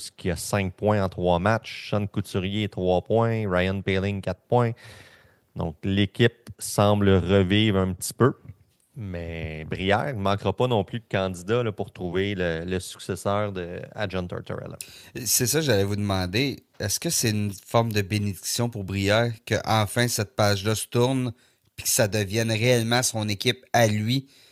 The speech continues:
Speaker 2: Parce qu'on a toujours senti que la présence de Tortorella, c'était comme une ombre autour, tu sais, de toute la direction,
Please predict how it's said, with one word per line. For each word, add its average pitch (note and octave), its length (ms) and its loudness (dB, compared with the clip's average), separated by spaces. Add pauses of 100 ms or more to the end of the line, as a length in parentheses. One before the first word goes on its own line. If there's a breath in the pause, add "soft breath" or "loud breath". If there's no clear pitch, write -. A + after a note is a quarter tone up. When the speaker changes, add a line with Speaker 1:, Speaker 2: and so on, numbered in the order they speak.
(360 soft breath)
Speaker 2:
Parce A2 140 2
qu'on A#2+ 160 2
a A#2 60 2
toujours C#3+ 320 2
senti C#3+ 500 2
que - 120 -4
la A2 100 4
présence A#2+ 560 2
de A2 80 0
Tortorella, G#2+ 840 2 (500 soft breath)
c'était - 200 -4
comme B2 200 2
une A2+ 160 2
ombre A#2+ 320 6
autour, A2 480 4
tu - 80 -2
sais, A#2+ 60 2
de A2 100 4
toute - 260 0
la A#2 120 2
direction, A#2+ 800 4